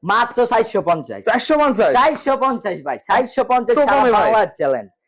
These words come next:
Speaker 1: সারা বাংলাদেশের ভিতরে যদি পাকিস্তান ডিজিটাল কেউ দিতে পারে, তারপরে বলবেন, "এই যে ওন্নাটা পাক্কা পাঁচ হাতের।"
Speaker 2: পাক্কা
Speaker 1: মাত্র
Speaker 2: পাঁচ হাত।
Speaker 1: দিতেছি চারশো পঞ্চাশে।
Speaker 2: চারশো পঞ্চাশে।
Speaker 1: পঞ্চাশে, এই যে দেখেন ডিজিটাল মালে।
Speaker 2: ডিজিটাল।
Speaker 1: এই যে অনেকে এটা জমজম বলে, আমরা পাকিস্তান ডিজিটাল মাত্র চারশো পঞ্চাশ।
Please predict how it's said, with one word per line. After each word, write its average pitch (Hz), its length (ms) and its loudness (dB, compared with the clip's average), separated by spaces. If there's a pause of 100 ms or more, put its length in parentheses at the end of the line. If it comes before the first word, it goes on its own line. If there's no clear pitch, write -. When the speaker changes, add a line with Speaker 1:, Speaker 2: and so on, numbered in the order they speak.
(200)
Speaker 1:
সারা 202 140 0
বাংলাদেশের 233 540 0
ভিতরে 202 300 -2
যদি 208 100 2
পাকিস্তান 202 520 -2
ডিজিটাল 185 440 0
কেউ 185 160 2
দিতে 190 280 0
পারে, 151 300 0 (340)
তারপরে 170 300 0
বলবেন, 160 340 0
"এই 160 120 0
যে 160 80 0
ওন্নাটা 160 400 0
পাক্কা 143 400 -2
পাঁচ 185 240 0
হাতের।" 117 260 -8 (220)
Speaker 2:
পাক্কা 175 240 -6
Speaker 1:
মাত্র 208 120 0
Speaker 2:
পাঁচ 202 120 -4
হাত। 190 100 2
Speaker 1:
দিতেছি 214 360 -2
চারশো 247 680 0 (640)
পঞ্চাশে। 240 600 0
Speaker 2:
চারশো 190 340 -4
পঞ্চাশে। 208 280 2
Speaker 1:
পঞ্চাশে, 233 400 0
এই 220 60 2
যে 196 120 2
দেখেন 185 320 -2
ডিজিটাল 160 440 -2
মালে। 123 300 -6 (200)
Speaker 2:
ডিজিটাল। 180 300 2
Speaker 1:
এই 151 80 2
যে 135 80 2
অনেকে 208 400 2
এটা 190 200 2
জমজম 185 440 0
বলে, 143 220 0
আমরা 175 280 -2
পাকিস্তান 190 580 -4
ডিজিটাল 185 340 -2
মাত্র 190 360 -2
চারশো 202 400 -2
পঞ্চাশ। 131 580 -6